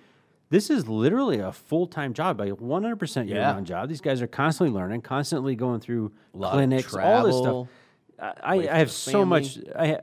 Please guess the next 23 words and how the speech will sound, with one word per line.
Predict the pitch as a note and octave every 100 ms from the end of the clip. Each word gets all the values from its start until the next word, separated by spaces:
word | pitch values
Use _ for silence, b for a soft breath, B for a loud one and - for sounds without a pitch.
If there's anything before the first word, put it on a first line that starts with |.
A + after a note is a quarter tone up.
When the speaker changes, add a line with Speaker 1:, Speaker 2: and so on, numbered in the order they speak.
| C#3
Speaker 1:
honestly, | D3+ D#3 - C3
because | A#2+ C3
of | A#2+
Tim, | - B2 A2+
I | G#2+
have | A2+ -
so | - D3
much | B2+ -
more | A2+
respect | G2+ - - G2 -
and | F#2+
admiration | F#2+ F#2 F#2 G2
for, | - G#2 F2+ - b b b _
for, | A#2 - -
uh, | - - -
an | D3 A#2+
official | A2+ D3+ - E3 D#3
in | A2+ G#2+ C#3
any | D#3 F3+
sport | - C#3 B2
at | A2
any | A#2 C#3
level. | B2+ A2 G#2 G2+ G2+